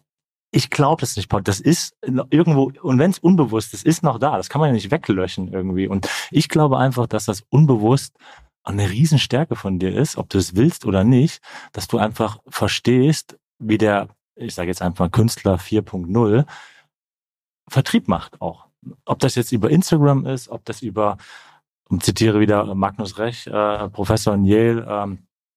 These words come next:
äh, der hat gesagt, und das ist jetzt ein bisschen provokant,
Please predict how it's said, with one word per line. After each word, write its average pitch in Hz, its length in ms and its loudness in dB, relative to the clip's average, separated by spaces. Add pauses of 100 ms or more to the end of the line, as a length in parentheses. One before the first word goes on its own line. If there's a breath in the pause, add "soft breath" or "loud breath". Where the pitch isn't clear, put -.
(140)
äh, 104 180 -4
der 95 120 -2
hat 104 80 -2
gesagt, 113 340 0 (440)
und - 160 -6
das 107 100 -2
ist - 40 -4
jetzt 107 160 -2
ein 98 60 0
bisschen 95 400 -2 (400 soft breath)
provokant, 104 720 2